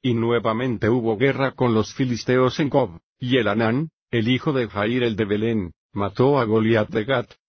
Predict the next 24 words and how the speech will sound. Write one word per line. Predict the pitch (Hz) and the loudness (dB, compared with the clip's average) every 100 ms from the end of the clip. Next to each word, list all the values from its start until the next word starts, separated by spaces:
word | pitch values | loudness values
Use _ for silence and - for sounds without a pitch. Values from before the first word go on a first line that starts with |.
| - | -12
lanza | 87 135 117 - 120 | -2 0 0 -2 -2
tenía | 123 113 120 123 | 0 0 0 0
el | 117 117 | 0 0
asta | 151 - 139 | -2 -2 -4
tan | - 101 | -2 -6
grande | 98 110 107 101 | -4 -4 -2 -2
como | 104 98 98 | 0 0 0
el | 110 113 | -2 -2
rodillo | 117 104 120 110 127 | -2 0 0 0 -2
de | 120 | 0
un | 113 123 110 | 0 -2 -2
telar, | 127 123 - - | -2 -2 -4 -6
y | 127 | -2
nuevamente | 117 117 120 110 110 123 117 127 | 0 0 0 0 0 -2 -2 0
hubo | 156 123 120 | 0 0 0
guerra | 107 135 135 131 | 0 0 0 0
en | 110 | 0
Gat, | 143 135 - _ _ | 0 -2 -6 _ _
donde | - 120 110 104 | -2 0 2 0
había | 98 117 123 | 0 2 2
un | 117 120 | 2 2
hombre | 120 110 107 | 0 0 0
muy | 101 120 117 | 0 0 0
alto | 117 104 92 82 | 0 0 -4 -12